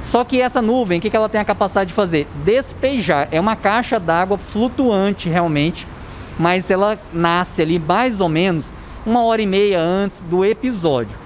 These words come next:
Então, nós tivemos um, um grande sistema convectivo ali em cima da cidade de Morrinhos e propiciou essas chuvas.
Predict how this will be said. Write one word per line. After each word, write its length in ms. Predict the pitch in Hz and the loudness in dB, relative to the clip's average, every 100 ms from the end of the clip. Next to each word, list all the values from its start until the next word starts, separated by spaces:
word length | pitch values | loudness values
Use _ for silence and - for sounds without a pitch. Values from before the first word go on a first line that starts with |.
| - - | -16 -6
Então, 240 | 151 156 190 | -2 0 0
nós 160 | 214 | 0
tivemos 380 | - 190 190 170 | 0 0 0 0
um, 240 | 175 165 131 - - - - | 0 0 -2 -8 -16 -14 -4
um 120 | 175 | -2
grande 460 | 156 175 254 339 302 | 2 2 2 0 -2
sistema 380 | 247 208 208 190 | -2 -2 0 0
convectivo 680 | 170 160 156 - 160 160 | 0 0 -2 -2 0 0
ali 120 | 143 | 0
em 100 | 147 | 0
cima 260 | 143 - 247 | -2 0 0
da 60 | 247 | 0
cidade 220 | 196 180 | 0 0
de 60 | |
Morrinhos 360 | 180 160 147 170 - - - - | 0 0 0 -2 -4 -16 -16 -6
e 100 | 175 | -2
propiciou 840 | 196 208 269 - 277 - 240 165 165 | 0 0 -2 -2 -4 -2 0 2 0
essas 240 | 175 226 | -2 -6
chuvas. 320 | - 165 113 | -4 -4 -4